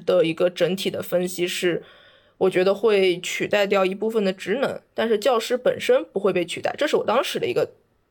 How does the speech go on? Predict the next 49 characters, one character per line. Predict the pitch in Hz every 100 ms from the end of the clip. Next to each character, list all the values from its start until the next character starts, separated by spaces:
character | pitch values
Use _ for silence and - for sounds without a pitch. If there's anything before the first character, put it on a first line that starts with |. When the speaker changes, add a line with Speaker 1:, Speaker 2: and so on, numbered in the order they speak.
| _ _ -
Speaker 1:
结 | 165 170
论。 | 175 - - _ _ _ -
但 | 269
我 | 190
现 | 190 285
在 | 277
越 | 330
发 | 285 277 302
觉 | - - 175 180
得 | 185
说， | 196 190 196 _ _
包 | 214 233
括 | 240 269 196 - - _ - _ _ _ -
脑 | 202 180
机 | 196
接 | 196 247
口 | - - - _ _ _
啊、 | - - _ -
传 | - 190
输 | 196 233 226
芯 | 233
片 | 233 254 175 - _
等 | 196 208
等 | 190
这 | 285
一 | 208
系 | 196 208
列 | 180
的 | 180
脑 | 190 -
科 | -
学 | 269 202
的 | 185
发 | 185
展， | 196 185 -
我 | 160
越 | 240 294 208
来 | 160
越 | 190 196 - - _ _ _
觉 | - 180 180
得 | 180 160 -
重 | - 180 196
新 | 214 277
思 | 311 -
考 | 294 - -
这 | -
个 | -
问 | 160 -
题， | -